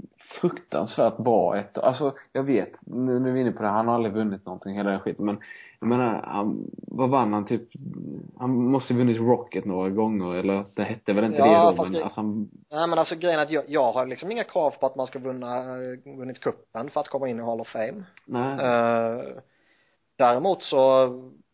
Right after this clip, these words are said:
Speaker 2: vad ska man säga, har, har man satt en nivå där rätt många spelare som antingen hade en väldigt kort prime, vilket Boré trots allt hade, även om den primen var helt galet bra, så var den ändå kort.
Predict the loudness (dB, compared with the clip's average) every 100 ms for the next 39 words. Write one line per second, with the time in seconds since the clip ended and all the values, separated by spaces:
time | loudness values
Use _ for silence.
0 | _ -20 _ _ _ _ _ _ _ _
1 | _ -16 -12 -6 0 2 0 -4 -14 _
2 | -2 0 2 0 0 0 -2 -2 -8 -2
3 | 0 2 2 4 4 2 -4 _ _ _
4 | _ _ _ _ _ -18 -4 -2 -2 -2
5 | -2 -2 -6 -4 -2 0 0 0 0 -4
6 | -2 -2 -2 -4 -6 -6 -8 -4 -2 -2
7 | 0 0 0 -2 -2 -2 -4 -4 -4 -4
8 | -2 -2 -2 -10 -16 -16 -8 -10 -10 _
9 | _ _ _ -12 -4 0 0 -2 -6 -4
10 | -2 -2 -2 -4 2 2 2 -2 -2 -2
11 | -2 -2 -2 -4 2 2 2 -4 -12 _
12 | _ _ _ _ _ -2 2 2 -2 -6
13 | -4 -4 -6 -8 -6 -2 0 -2 -2 -6
14 | -6